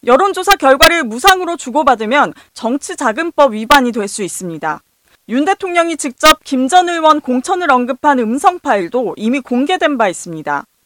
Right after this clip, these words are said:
검찰은 윤 대통령 부부의 공천 개입 정황이 상세히 담긴 보고서를 지난해 십일월 작성했습니다. 이후 검찰은 당시 공관위원장이던 국민의힘 윤상현 의원과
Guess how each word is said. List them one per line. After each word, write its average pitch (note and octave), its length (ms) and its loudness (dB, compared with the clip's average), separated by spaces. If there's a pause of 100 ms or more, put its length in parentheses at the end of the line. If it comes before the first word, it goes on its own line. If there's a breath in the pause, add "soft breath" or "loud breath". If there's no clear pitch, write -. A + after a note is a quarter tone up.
(300)
검찰은 E4+ 520 0
윤 C#4 100 -2
대통령 F4+ 460 -2
부부의 C#4 360 0
공천 D4+ 460 -4
개입 D4 280 -6
정황이 A#3 380 -2
상세히 G#4 460 -8
담긴 C4 340 -2
보고서를 G#3+ 600 -2 (280 soft breath)
지난해 D4+ 400 0
십일월 F4 480 0
작성했습니다. E3+ 920 -8 (400)
이후 D#4+ 300 -2
검찰은 E4+ 520 0
당시 A#3 320 -6
공관위원장이던 C4+ 1160 0
국민의힘 D4 680 -2
윤상현 C#4+ 500 -2
의원과 G3 520 0